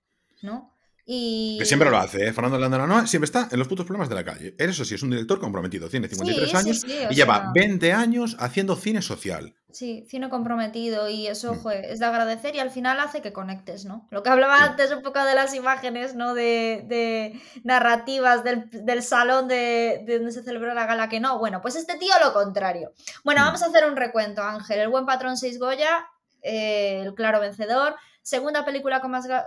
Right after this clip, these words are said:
Speaker 1: Goya, Las leyes de la frontera, que hoy hacemos los deberes y la vemos. Maisabel con tres, Mediterráneo con tres y Libertad con dos. Hay que ver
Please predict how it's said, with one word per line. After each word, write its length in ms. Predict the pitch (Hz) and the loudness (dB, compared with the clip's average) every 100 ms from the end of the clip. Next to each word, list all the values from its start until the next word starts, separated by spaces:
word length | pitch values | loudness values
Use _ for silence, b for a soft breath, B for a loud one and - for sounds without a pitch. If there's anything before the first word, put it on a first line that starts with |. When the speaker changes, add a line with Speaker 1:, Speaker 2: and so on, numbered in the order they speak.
| 226 | -6
Speaker 1:
Goya, 360 | 247 254 240 233 | -4 -2 0 0
Las 140 | 233 | -2
leyes 220 | 240 233 | -2 -2
de 40 | 233 | -2
la 120 | 226 | -4
frontera, 480 | 233 220 247 262 254 | -4 -4 0 0 2
que 100 | 240 | 2
hoy 100 | 240 | 2
hacemos 320 | 233 240 220 | 0 -2 -4
los 160 | 214 196 | -2 -2
deberes 460 | 196 208 233 294 226 | 0 0 0 -6 -4
y 80 | |
la 80 | 214 | -2
vemos. 380 | 208 226 320 - b b _ | 0 0 -4 -8 b b _
Maisabel 540 | 233 240 269 262 254 | -4 0 2 2 2
con 180 | 247 240 | -2 -4
tres, 320 | 262 277 294 | -2 0 -2
Mediterráneo 600 | 254 233 233 233 240 247 | -4 -6 -2 -2 0 -2
con 180 | 233 233 | -4 -6
tres 320 | 262 294 339 | -2 -2 -2
y 60 | 262 | -6
Libertad 460 | 233 220 226 277 311 | -6 -6 -2 -2 0
con 200 | 220 208 | -6 -2
dos. 260 | 208 185 - | -2 -2 -2
Hay 160 | 240 233 | -2 -2
que 100 | 220 | -4
ver 140 | 226 | -6